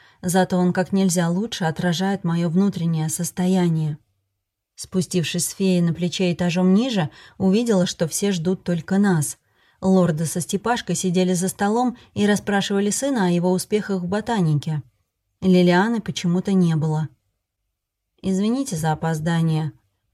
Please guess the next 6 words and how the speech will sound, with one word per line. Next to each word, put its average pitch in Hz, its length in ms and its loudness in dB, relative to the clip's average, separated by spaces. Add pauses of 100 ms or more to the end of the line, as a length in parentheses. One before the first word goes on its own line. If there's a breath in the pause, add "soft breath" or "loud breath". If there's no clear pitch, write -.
(120)
буркнула 175 500 2
поднявшимся 175 720 -2
со 175 140 -4
своих 180 340 -2
мест 180 220 0
драконом 185 600 0